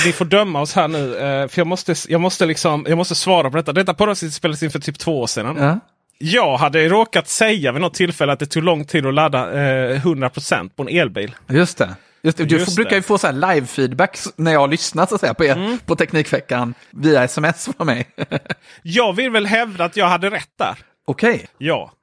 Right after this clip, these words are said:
Speaker 1: Eh, vi får se om du håller med här nu när jag får förklara mig.
Speaker 2: Jag sätter mig på händerna här för att inte
Speaker 1: Ja, precis. För det första så gjordes det ju två videos, eh, i det här. Och du hade ju då bara sett det ena. Du såg den när jag
Speaker 2: Ja, okej.
Speaker 1: körde en e-golf från Stockholm till Malmö.
Speaker 2: Ja.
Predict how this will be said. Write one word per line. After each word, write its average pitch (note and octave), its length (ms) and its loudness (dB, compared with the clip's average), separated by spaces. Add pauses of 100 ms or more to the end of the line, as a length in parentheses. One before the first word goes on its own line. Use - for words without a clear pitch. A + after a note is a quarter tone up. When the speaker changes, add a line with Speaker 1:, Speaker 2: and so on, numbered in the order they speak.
(140)
Speaker 1:
Eh, D3+ 200 0
vi F#3 120 0
får G#3 120 -6
se B3 160 0
om G3 100 -6
du F#3+ 60 -4
håller G3 180 0
med F3+ 220 2
här G3 100 2
nu F#3+ 140 -6
när F3+ 80 -2
jag D#3+ 100 -2
får D#3+ 100 -10
förklara A#2+ 440 -2
mig. D3 260 -6
Speaker 2:
Jag D#3 100 2
sätter - 320 -4
mig D#3+ 160 0
på E3 220 2
händerna D#3 340 0
här E3 120 2
för - 140 -4
att C3+ 100 -4
inte C#3 240 -4
Speaker 1:
Ja, F#3 220 4
precis. A#2+ 240 -8
För G#3+ 120 2
det G#3 60 0
första B3 380 2
så F#3 100 -2
gjordes A#3 280 -2
det - 80 0
ju D#3 60 2
två D3 300 -2
videos, C#3 680 -2 (580)
eh, D#3 120 2 (560)
i B2+ 200 0
det B2+ 60 2
här. C3 240 2
Och D3 120 -2
du D3+ 240 2
hade D3 160 2
ju D#3+ 80 0
då E3+ 160 0
bara B2 140 0
sett - 240 -2
det A#2 140 -4
ena. B2 320 -2
Du C3 100 -4
såg E3+ 240 2
den C#3+ 120 0
när C#3 80 0
jag C3 60 4
Speaker 2:
Ja, - 40 4
okej. C#3+ 140 2
Speaker 1:
körde C3+ 180 2
en G2+ 160 -8
e-golf C#3+ 600 0
från C#3+ 180 0
Stockholm C#3+ 420 -2
till A#2+ 120 -4
Malmö. A2+ 340 -2
Speaker 2:
Ja. B2+ 280 0